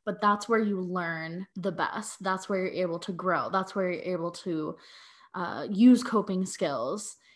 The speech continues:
and see which skills work for you. Um, so I thought that whole conversation was really great and, like, normalized being in the uncomfortable,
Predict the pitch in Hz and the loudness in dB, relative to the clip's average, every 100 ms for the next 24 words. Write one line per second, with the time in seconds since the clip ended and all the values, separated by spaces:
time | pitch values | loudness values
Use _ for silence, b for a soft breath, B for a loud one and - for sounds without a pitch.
0 | b - 190 165 185 - 240 220 214 - | b -6 -2 -2 -2 0 4 4 2 -4
1 | _ - - 180 165 175 170 160 - - | _ -16 -2 0 0 -2 -2 -2 -6 -4
2 | 160 139 175 311 320 b b b _ 147 | -4 0 0 0 -2 b b b _ -8
3 | 78 127 226 214 - - 233 233 233 240 | -6 -8 -10 -10 -2 6 6 6 6 4
4 | 208 - - _ 226 196 185 202 233 233 | 4 -2 -18 _ 2 4 2 6 6 6
5 | - 202 185 185 180 202 214 131 127 180 | 6 4 4 -2 0 0 0 -6 -6 -4
6 | 185 170 160 180 - b b b b 190 | 0 2 0 -4 -10 b b b b 2
7 | 220 226 214 180 185 175 233 - 202 185 | 10 10 10 4 4 6 4 2 0 0
8 | 185 170 170 180 175 175 160 156 180 - | 0 0 0 2 2 2 0 0 -4 -4
9 | 170 190 180 - - 202 196 180 151 190 | -4 -2 -2 -6 -2 0 2 0 -2 -2
10 | - - - 185 - - 95 214 | -2 -4 -6 -8 -8 -10 -10 -10